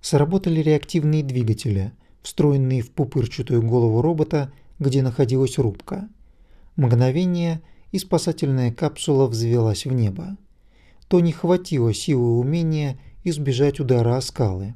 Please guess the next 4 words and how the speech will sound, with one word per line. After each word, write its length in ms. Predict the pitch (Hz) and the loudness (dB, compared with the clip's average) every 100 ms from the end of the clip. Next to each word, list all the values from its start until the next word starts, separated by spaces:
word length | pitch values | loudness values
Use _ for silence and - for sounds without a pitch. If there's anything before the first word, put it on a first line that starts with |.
| - - - - - - - - | -16 -20 -20 -20 -20 -20 -20 -8
Капсула 460 | - 135 123 - 117 | 0 0 0 -2 0
превратилась 640 | 117 127 127 117 120 113 | 2 2 2 0 0 -2
в 100 | - | -4
точку 540 | - 175 - 160 139 | -2 -2 -2 -4 -4